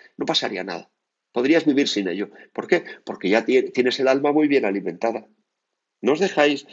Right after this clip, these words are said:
engañar por una insidia del demonio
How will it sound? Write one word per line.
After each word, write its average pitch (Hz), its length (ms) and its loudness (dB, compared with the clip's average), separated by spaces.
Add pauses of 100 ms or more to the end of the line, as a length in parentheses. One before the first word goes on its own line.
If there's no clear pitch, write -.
(240)
engañar 120 540 0
por 101 200 -4
una 123 400 -2
insidia 113 640 0
del 98 160 0
demonio 107 520 -2